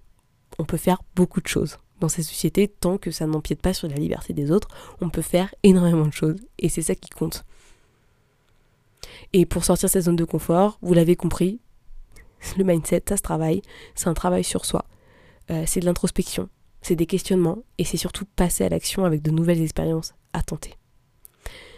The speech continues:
Bien entendu, je vous invite toujours à être bienveillant envers vous-même. C'est très important. Après, on peut aussi travailler sur la confiance en soi, sur l'estime de soi. J'ai déjà fait des épisodes dessus qui pourraient vous intéresser. Parce que, bah,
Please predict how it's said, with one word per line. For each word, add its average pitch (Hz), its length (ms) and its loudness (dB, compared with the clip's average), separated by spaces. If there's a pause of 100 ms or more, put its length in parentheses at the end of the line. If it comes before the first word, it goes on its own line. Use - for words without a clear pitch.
(340)
Bien 180 160 2
entendu, 185 380 2
je 185 80 -2
vous 175 60 0
invite 160 200 -2
toujours 175 280 -4
à 160 60 -2
être 156 180 -6
bienveillant 175 520 2
envers 170 180 -2
vous-même. 170 360 -2 (1200)
C'est - 140 -2
très 175 200 0
important. 175 440 0 (420)
Après, 190 220 0
on 208 100 6
peut 185 120 -2
aussi 175 180 -2
travailler 180 380 0
sur - 140 -4
la 170 100 0
confiance 170 360 -2
en 165 60 -2
soi, - 200 0 (360)
sur - 180 -4
l'estime 170 420 0
de 170 100 6
soi. 190 300 0
J'ai 175 80 -2
déjà 165 120 2
fait 175 120 -4
des 160 160 -2
épisodes 170 280 0
dessus 170 380 -2 (180)
qui - 140 -16
pourraient 160 200 -4
vous 156 140 0
intéresser. 160 520 -2 (440)
Parce 151 200 -2
que, 190 100 -2
bah, - 240 0